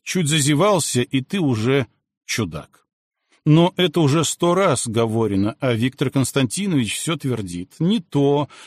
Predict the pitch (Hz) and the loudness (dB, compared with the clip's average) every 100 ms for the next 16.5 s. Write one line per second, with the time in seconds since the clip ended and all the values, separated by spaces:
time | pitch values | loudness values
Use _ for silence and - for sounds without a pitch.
0 | _ 139 110 156 208 170 196 208 202 - | _ -4 0 0 0 -2 -4 -2 -2 -4
1 | - 127 131 127 120 123 110 110 - _ | -4 -2 0 0 0 -2 -6 -10 -16 _
2 | _ _ _ _ _ _ _ _ _ _ | _ _ _ _ _ _ _ _ _ _
3 | _ _ 208 247 190 220 185 208 208 196 | _ _ 0 2 2 0 2 2 2 -2
4 | 175 190 156 170 - - 202 190 170 143 | -2 -4 -2 -4 -4 0 2 2 2 0
5 | - 175 180 147 170 165 165 165 - 175 | -2 0 2 2 2 0 0 0 0 0
6 | 160 - - 90 76 67 - _ _ _ | -2 -4 -8 -8 -8 -10 -18 _ _ _
7 | - 226 170 170 165 190 190 175 165 - | -4 -2 0 0 2 0 -2 -2 -2 0
8 | 196 190 127 98 90 - 139 143 143 131 | 0 2 2 0 -2 -4 -2 0 0 0
9 | 156 139 131 143 147 127 127 87 78 76 | 0 0 2 2 2 2 0 -2 -6 -10
10 | 76 - _ _ - 202 - 160 151 - | -14 -20 _ _ -6 -4 -2 -2 0 0
11 | 196 160 95 78 - - _ _ _ _ | 2 2 0 -4 -8 -12 _ _ _ _
12 | _ _ _ _ _ _ _ _ _ - | _ _ _ _ _ _ _ _ _ -4
13 | 107 110 156 139 - 107 95 98 160 156 | -2 0 0 0 -2 -4 -4 -2 0 0
14 | 147 143 131 160 156 160 143 120 - 170 | 2 2 0 0 2 4 2 0 -2 0
15 | 175 170 143 - 131 123 123 131 123 117 | 2 2 0 -2 0 2 2 2 0 0
16 | 131 123 123 - - | 0 0 -2 -4 -14